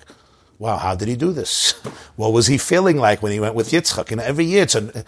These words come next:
it, it, it, it's, it's a new story.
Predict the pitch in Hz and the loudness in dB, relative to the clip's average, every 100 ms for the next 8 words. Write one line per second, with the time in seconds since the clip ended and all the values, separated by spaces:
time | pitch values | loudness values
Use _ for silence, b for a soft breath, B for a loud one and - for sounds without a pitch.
0 | B B 110 113 117 147 131 - 123 - | B B -10 -4 -4 -2 -4 -4 -2 0
1 | - - B B B B 120 113 117 131 | 0 -4 B B B B -4 0 0 0
2 | 135 - 170 | 0 2 0